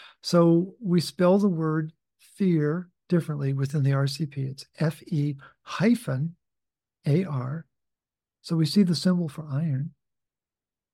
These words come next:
And the word then becomes iron attracts rust. And for those who are familiar with the book that you assign in your,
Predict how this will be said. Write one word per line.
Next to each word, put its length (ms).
And 260
the 80
word 340
then 200
becomes 480
iron 460
attracts 680
rust. 500
And 440
for 100
those 260
who 100
are 60
familiar 360
with 140
the 80
book 280
that 100
you 360
assign 440
in 120
your, 200